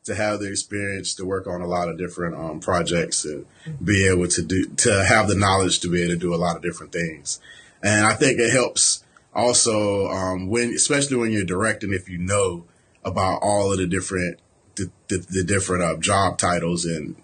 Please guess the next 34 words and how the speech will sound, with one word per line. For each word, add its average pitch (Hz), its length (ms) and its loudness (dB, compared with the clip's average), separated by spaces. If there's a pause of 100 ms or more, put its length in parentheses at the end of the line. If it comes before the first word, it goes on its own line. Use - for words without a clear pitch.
all 101 180 4
of 101 40 2
the 98 80 2
different 95 380 0
things 101 240 2
that 90 120 -2
everyone's 95 440 2
responsible 101 560 2
for, 80 340 -6 (300)
because 98 260 4
then 117 220 6
you 110 100 4
can 101 160 4
go 107 180 4
and 104 80 4
you 95 80 0
can 92 140 0
talk 120 280 4
to 107 100 0
your 90 140 2
D 85 200 0
P 85 300 -2
and 80 100 -4
know 82 300 0 (160)
what 101 240 4
lenses 90 480 2
you 87 140 2
would 78 100 2
need 85 320 2
for 80 320 -2
a - 20 0
certain - 320 2
situation, 80 760 0
or 69 220 -2